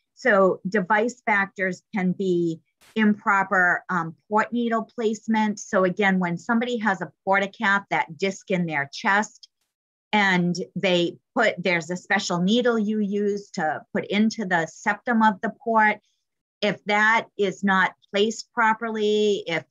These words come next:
it is, um, you know, sitting in the skin but hasn't, uh, penetrated the septum, then you would be giving drug right into the subcutaneous space.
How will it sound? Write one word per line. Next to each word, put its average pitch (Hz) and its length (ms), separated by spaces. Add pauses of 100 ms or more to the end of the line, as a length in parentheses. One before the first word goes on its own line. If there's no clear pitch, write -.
it 170 220
is, 156 500
um, 147 400 (640)
you 196 100
know, 165 280 (320)
sitting 240 380
in 185 120
the 170 80
skin 240 420
but 185 160
hasn't, 185 520
uh, 151 260 (140)
penetrated 185 640
the 147 80
septum, 196 720 (320)
then 175 420 (100)
you 208 240
would 185 200
be 185 140
giving 170 420
drug 165 360
right 165 280
into 160 300
the - 100
subcutaneous 143 1000
space. 127 520